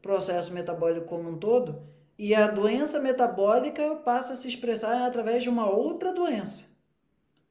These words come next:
A doença ocidental é sempre uma manifestação de uma doença metabólica no Ayurveda, sempre.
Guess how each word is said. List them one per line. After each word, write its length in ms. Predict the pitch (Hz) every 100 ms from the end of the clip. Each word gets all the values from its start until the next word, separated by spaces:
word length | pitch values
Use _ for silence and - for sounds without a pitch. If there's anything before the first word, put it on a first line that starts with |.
| _ _ _ -
A 80 |
doença 480 | 156 180 214 302 339
ocidental 720 | 277 247 214 202 202 233 277
é 80 | 226
sempre 400 | 208 240 277 262
uma 200 | 262 247
manifestação 1040 | 233 233 220 226 220 214 190 - 214 285
de 60 | 320
uma 180 | 311 294
doença 320 | 247 240 254
metabólica 680 | 254 254 254 202 214 226 233
no 100 | 240
Ayurveda, 460 | 269 226 165 147
sempre. 440 | - 175 147 -